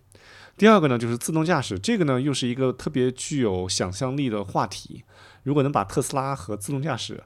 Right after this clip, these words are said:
联系在一块儿，它能够，如果这一天，如果这方面真的有一些突破和变化的话，那我觉得确实可能会有一些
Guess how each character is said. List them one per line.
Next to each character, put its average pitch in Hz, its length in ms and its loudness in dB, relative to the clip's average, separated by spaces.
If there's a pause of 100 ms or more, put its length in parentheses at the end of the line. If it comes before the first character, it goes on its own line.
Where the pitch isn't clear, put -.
(340)
联 107 160 -2
系 107 100 -8
在 127 120 2
一 143 40 -2
块 147 200 2
儿， 87 160 0
它 156 240 -4
能 131 280 0
够， 123 360 -2 (180)
如 170 80 4
果 170 60 8
这 180 100 10
一 156 60 8
天， 175 260 0 (380)
如 196 100 4
果 180 80 10
这 190 140 4
方 190 160 4
面 139 260 0
真 196 160 2
的 226 80 0
有 104 140 0
一 104 40 -8
些 123 160 -4
突 - 160 -12
破 160 160 0
和 117 120 0
变 220 180 0
化 104 100 -6
的 85 60 -4
话， 90 320 -10
那 170 140 -2
我 113 120 0
觉 101 160 -6
得 101 220 -8 (380)
确 170 200 4
实 113 280 -4
可 107 160 -8
能 98 100 -4
会 123 140 0
有 95 100 -2
一 98 100 -4
些 104 380 -4